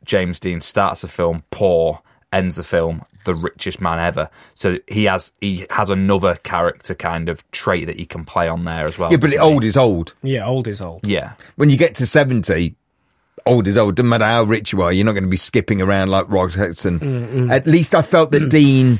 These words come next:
Speaker 1: Get him up!
Speaker 2: Get him up. But even in that scene, that was what's so interesting. Even at the end scene when they're gonna have a fight, Rock Hudson was in this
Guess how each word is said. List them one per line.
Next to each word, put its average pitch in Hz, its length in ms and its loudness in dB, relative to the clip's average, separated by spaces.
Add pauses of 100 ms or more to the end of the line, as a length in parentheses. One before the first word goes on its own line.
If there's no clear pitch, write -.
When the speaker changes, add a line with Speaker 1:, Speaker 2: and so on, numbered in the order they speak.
(120)
Speaker 1:
Get 226 200 4
him 202 60 4
up! 208 240 2 (560)
Speaker 2:
Get 160 160 4
him 156 120 6
up. 151 260 0
But 226 100 4 (120)
even 277 320 6
in 269 160 6
that 269 200 4
scene, 247 340 4
that 233 160 4
was 196 120 -2
what's 196 180 0
so 214 120 8
interesting. 214 440 2
Even 226 220 4
at 196 80 0
the 208 100 6
end 214 200 4
scene 202 200 4
when 185 120 4
they're 175 80 4
gonna 165 180 4
have 160 140 2
a 165 80 2
fight, 196 440 2 (400)
Rock 214 280 2
Hudson 202 300 2
was 170 140 2
in 180 120 2
this 160 120 2